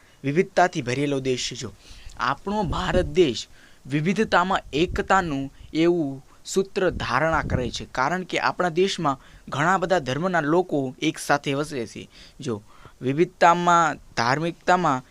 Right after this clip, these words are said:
વિવિધતા જોવા મળે છે. જગતના મુખ્ય ધર્મના નાગરિકો ભારતમાં વસવાટ કરે છે. દરેક ધર્મ પોતાની આચારસંહિતા ધરાવે છે. જો કોઈ પણ ધર્મ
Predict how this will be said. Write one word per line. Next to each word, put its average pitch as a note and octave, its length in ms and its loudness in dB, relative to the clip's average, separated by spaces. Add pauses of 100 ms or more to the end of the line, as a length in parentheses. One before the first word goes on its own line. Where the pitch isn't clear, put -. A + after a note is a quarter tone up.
(200)
વિવિધતા D#3+ 480 2
જોવા E3+ 260 4
મળે E3 240 2
છે. - 180 -10 (260)
જગતના D#3 460 0
મુખ્ય D#3 400 -2
ધર્મના D3+ 500 2 (260)
નાગરિકો C3+ 640 2 (280)
ભારતમાં C#3+ 500 0
વસવાટ B2 480 2
કરે A#2+ 260 6
છે. - 160 -14 (460)
દરેક D#3+ 340 8
ધર્મ C#3 300 4
પોતાની G3 640 6
આચારસંહિતા C#3+ 640 6
ધરાવે B2+ 360 4
છે. A2+ 100 -6
જો G#2+ 180 -6 (320)
કોઈ F#3 240 6
પણ A3+ 260 0
ધર્મ F3 400 0